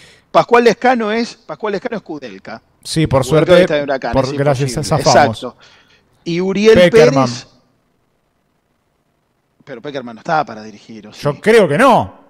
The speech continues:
Speaker 2: pero no, eh, ya, ya nos trajo, todos los colombianos que hay en San Lorenzo son todos de, de Pascual Escano.
Speaker 1: Hmm.
Speaker 2: Eh,
Speaker 1: Placente no, ¿no?
Speaker 2: mm,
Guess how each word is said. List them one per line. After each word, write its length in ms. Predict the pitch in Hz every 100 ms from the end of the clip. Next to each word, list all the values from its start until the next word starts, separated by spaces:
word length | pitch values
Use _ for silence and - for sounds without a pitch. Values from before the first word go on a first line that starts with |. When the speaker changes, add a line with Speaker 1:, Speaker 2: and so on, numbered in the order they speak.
| _ _
Speaker 2:
pero 320 | 131 123 123
no, 160 | 143 147
eh, 60 | - - - - 180 175
ya, 160 | - -
ya 140 | 165 214
nos 100 | 202
trajo, 300 | 226 220 190
todos 300 | - 269 269
los 120 | 226
colombianos 440 | 202 202 220 247
que 80 | 214
hay 60 | 214
en 60 |
San 140 | - 185
Lorenzo 260 | 220 247
son 160 | 185 190
todos 320 | 214 220 208
de, 480 | 180 165 160 156 143
de 80 | 143
Pascual 460 | 147 143 180 175 160
Escano. 400 | 151 135 107 104 _
Speaker 1:
Hmm. 140 | 123 101 - _ _ _ _ _ _ _ _ _ _ _ _ _ _ _
Speaker 2:
Eh, 800 | 147 143 131 131 127 127 123 117 -
Speaker 1:
Placente 520 | 190 185 294 269 240
no, 140 | 262
¿no? 220 | 196 247 - _ _ _ _ _ _ _ _ _ _ _ _ _ -
Speaker 2:
mm, 580 | 143 147 143 147 165